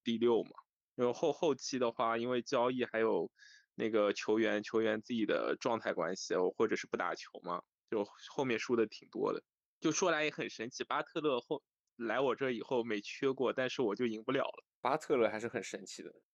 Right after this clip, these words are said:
Speaker 2: 巴特勒。
Speaker 1: 对，就是他很强，但是我的队伍有了他之后，嗯，可-，可能是我自己的原因吧，主要是我，我把一些，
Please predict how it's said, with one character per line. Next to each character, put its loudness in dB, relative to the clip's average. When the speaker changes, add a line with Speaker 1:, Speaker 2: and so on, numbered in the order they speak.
Speaker 2:
巴 -8
特 0
勒。 0
Speaker 1:
对， 2
就 2
是 2
他 -4
很 -2
强， -2
但 2
是 -2
我 6
的 2
队 4
伍 2
有 4
了 2
他 -2
之 -2
后， 2
嗯， -6
可-， -2
可 -2
能 0
是 -4
我 4
自 -8
己 2
的 2
原 -4
因 -10
吧， -8
主 0
要 0
是 -2
我， 4
我 0
把 0
一 -6
些， -2